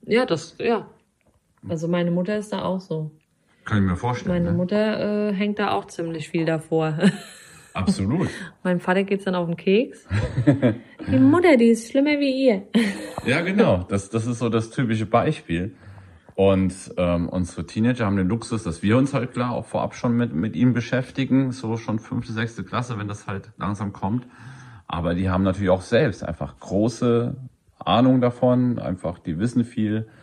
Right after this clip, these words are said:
Speaker 2: die haben einen großen Informationsvorsprung, was diese digitale Welt angeht. Und deshalb können die sich, glaube ich, sogar einfacher im Endeffekt irgendwann regulieren, als wir Erwachsene oder gerade auch, äh,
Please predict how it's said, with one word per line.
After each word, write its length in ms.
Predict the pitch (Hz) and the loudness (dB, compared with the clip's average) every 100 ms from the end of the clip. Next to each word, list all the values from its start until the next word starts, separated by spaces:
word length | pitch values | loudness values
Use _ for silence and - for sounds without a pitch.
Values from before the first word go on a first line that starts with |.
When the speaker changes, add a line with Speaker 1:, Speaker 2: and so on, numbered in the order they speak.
| - - _ | -20 -20 _
Speaker 2:
die 60 | 87 | 0
haben 120 | 92 | 2
einen 60 | 90 | 2
großen 300 | 85 87 - | 0 -2 -2
Informationsvorsprung, 1160 | 82 87 80 87 87 - 131 139 - 117 120 | -2 -2 -2 -4 -6 -2 2 2 2 -2 2
was 160 | 104 - | 0 -2
diese 180 | 98 95 | -6 -6
digitale 640 | 92 90 92 - 85 87 | -8 -8 -6 -4 -2 -2
Welt 240 | 87 92 | -2 -2
angeht. 420 | - 90 90 92 - _ - - _ - | -4 -2 -2 -4 -8 _ -20 -20 _ -8
Und 140 | 80 | -4
deshalb 400 | 80 - 110 107 - | -4 0 0 0 -4
können 320 | - 95 95 | 0 2 2
die 80 | 90 | 0
sich, 400 | 87 82 - - | -2 -6 -8 -2
glaube 300 | 85 85 82 | 2 2 0
ich, 100 | - | -6
sogar 400 | 85 80 80 - | -4 0 0 0
einfacher 460 | 143 247 185 117 | 2 4 2 0
im 120 | 85 78 | 0 -4
Endeffekt 600 | 85 82 - 71 - - | -8 -8 -10 -12 -12 -14
irgendwann 400 | 85 85 90 87 | -10 -8 -6 -6
regulieren, 800 | - 82 92 95 87 104 123 147 - - - _ - | -6 -8 -6 -6 -4 -2 -2 -4 -12 -20 -20 _ -6
als 320 | 92 92 - | -4 -4 -4
wir 100 | 85 | -2
Erwachsene 460 | 80 85 - 117 | 0 -2 -4 -6
oder 160 | 101 98 | -2 -2
gerade 360 | - 82 87 76 | -2 -2 0 2
auch, 300 | 107 113 - | 2 0 -6
äh, 340 | - 110 117 | -8 -6 -6